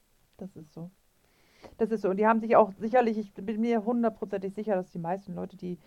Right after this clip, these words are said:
ähm, sich eingestehen, ein so-, sozusagen Problempferd zu Hause zu haben, auch sich selber schon ganz viel an die eigene Nase gepackt haben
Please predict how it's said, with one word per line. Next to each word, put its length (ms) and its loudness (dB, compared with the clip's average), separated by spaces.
ähm, 320 -2
sich 220 -18
eingestehen, 540 -8
ein 300 -6
so-, 140 -20
sozusagen 640 -8
Problempferd 520 -6
zu 120 -8
Hause 220 -2
zu 180 -10
haben, 240 -4
auch 220 -6
sich 140 -16
selber 240 -6
schon 160 -12
ganz 180 -8
viel 140 -6
an 100 -4
die 80 -2
eigene 260 -2
Nase 260 -6
gepackt 380 -12
haben 240 -4